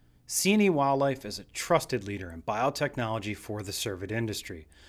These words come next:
They offer microencapsulated bacteria products that are research supported through Texas Tech University. With more than thirty years of experience and commitment to all-natural probiotics,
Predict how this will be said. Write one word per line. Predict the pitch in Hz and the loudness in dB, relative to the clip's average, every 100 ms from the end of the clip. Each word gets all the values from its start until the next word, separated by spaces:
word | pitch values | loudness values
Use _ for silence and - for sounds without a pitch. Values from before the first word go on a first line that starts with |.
| - - - | -20 -10 4
They | 135 | 6
offer | 123 113 | 6 2
microencapsulated | 101 107 113 139 143 147 131 131 - 143 131 143 - | -4 -4 -2 0 -2 -2 -2 -2 -2 0 2 2 -2
bacteria | 90 - 160 170 175 | -6 -2 2 4 4
products | 170 160 151 151 147 - - - | 4 2 4 2 -2 -8 -12 -6
that | 110 | -4
are | 95 | -4
research | 85 110 123 - 135 - | -4 -2 0 2 2 2
supported | 151 143 120 107 101 92 - - - | -4 -2 0 0 0 -6 -18 -20 -14
through | 104 | -12
Texas | - - 104 - - - | -10 -8 -6 -4 -4 -4
Tech | 110 98 - | -4 -6 -8
University. | 95 98 143 139 - 87 82 _ _ _ _ - _ - | -8 2 4 4 2 -8 -16 _ _ _ _ -20 _ -6
With | 127 123 | -4 0
more | 120 123 | 2 2
than | 101 95 | 0 -8
thirty | - - 143 151 | -2 6 6 6
years | 160 143 135 | 4 2 2
of | 135 | -2
experience | 139 - - 110 90 - | -4 -4 0 0 -2 -8
and | 110 | -8
commitment | - 127 123 92 - - | -2 0 0 -4 -16 -16
to | - | -10
all-natural | 113 113 135 123 113 - 113 | -2 0 2 0 -2 -2 -4
probiotics, | 110 107 107 127 120 101 - - - | -4 -6 0 2 4 2 -4 -6 -6